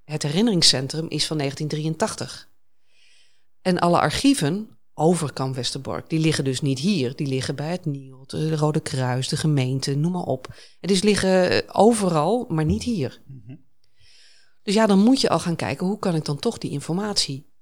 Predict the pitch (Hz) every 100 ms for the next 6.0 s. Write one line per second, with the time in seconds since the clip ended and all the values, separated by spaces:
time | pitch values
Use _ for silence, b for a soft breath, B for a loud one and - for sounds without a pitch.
0 | - - 151 156 147 139 123 120 - 107
1 | 113 - 156 196 180 185 175 160 165 160
2 | 160 143 - 175 196 226 - 139 143 -
3 | - 135 139 139 - 143 180 - 160 151
4 | 143 131 - 139 165 143 - 190 170 135
5 | 143 147 139 135 - 196 202 196 196 208